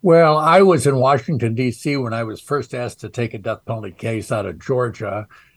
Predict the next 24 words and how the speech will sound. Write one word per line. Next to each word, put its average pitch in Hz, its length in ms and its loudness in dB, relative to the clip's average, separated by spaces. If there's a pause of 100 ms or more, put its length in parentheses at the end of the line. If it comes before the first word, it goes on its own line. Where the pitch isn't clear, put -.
(320)
And 131 480 -2
I 160 140 -2
would 156 240 0
say 170 280 0
that 131 140 0
at 127 140 0
the 123 80 -6
time, 156 560 0
nineteen 139 340 -4
eighty-two, 135 640 -4
when 113 220 -8
I 127 180 -2
went 123 400 -8
to 127 140 -8
the 113 100 -10
South, 113 560 -4 (440)
uh, 110 240 -6
to 113 340 -8
Atlanta, 113 760 -4 (240)
to 107 100 -8
the 107 120 -4
Southern 120 380 -2
Center, 110 480 -6 (320)
uh, 110 380 2